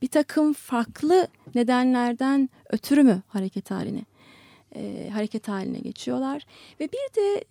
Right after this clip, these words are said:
bu harekete benim yoğunlaşmam yine performatifle çok bağlantılı. Çünkü sürece, o ana önem verir performatif.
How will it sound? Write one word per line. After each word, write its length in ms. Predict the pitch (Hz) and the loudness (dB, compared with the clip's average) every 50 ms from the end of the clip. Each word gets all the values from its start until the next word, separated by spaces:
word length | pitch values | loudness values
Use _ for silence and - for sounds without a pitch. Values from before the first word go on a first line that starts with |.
| - 262 - | -14 -6 -2
bu 180 | 339 359 - - | -2 -2 -2 -4
harekete 600 | 240 - 262 269 302 320 - - 370 - - 494 453 | -8 -4 -2 -2 -2 -2 -2 -2 -4 -2 -2 -2 0
benim 180 | 381 330 330 311 | 0 0 2 2
yoğunlaşmam 640 | 294 294 294 285 285 277 277 277 - - 302 294 | 2 4 4 4 4 2 2 2 0 0 2 4
yine 160 | 294 277 294 | 6 6 4
performatifle 840 | 277 - 269 262 262 - 269 269 262 269 269 - 311 285 - 254 240 | 4 0 0 0 0 2 2 4 4 4 2 0 -4 -2 -2 -2 -2
çok 280 | - - 247 - _ | 0 -2 -4 -2 _
bağlantılı. 460 | - 233 233 226 226 226 233 - 262 254 | -2 0 0 0 0 -2 0 0 -2 0
Çünkü 180 | - 240 - | 0 -4 -6
sürece, 600 | - - - 240 240 240 226 - 254 247 254 262 - _ _ _ - _ _ _ _ _ _ - | -6 -2 2 4 4 4 4 2 0 0 0 -2 -4 _ _ _ -20 _ _ _ _ _ _ -4
o 100 | 220 - - | -4 0 4
ana 460 | - 233 233 233 233 233 262 269 - | 4 6 6 6 6 6 4 4 4
önem 380 | - 202 190 190 190 190 190 | 2 0 -2 -2 -4 -4 -4
verir 360 | 190 196 190 214 254 294 - - | -4 -4 -2 -2 -4 -4 -6 -6
performatif. 760 | - 220 208 208 - - 208 202 202 208 214 - - 302 320 | -6 -4 -4 -4 -6 -6 -6 -6 -4 -6 -8 -6 -8 -10 -10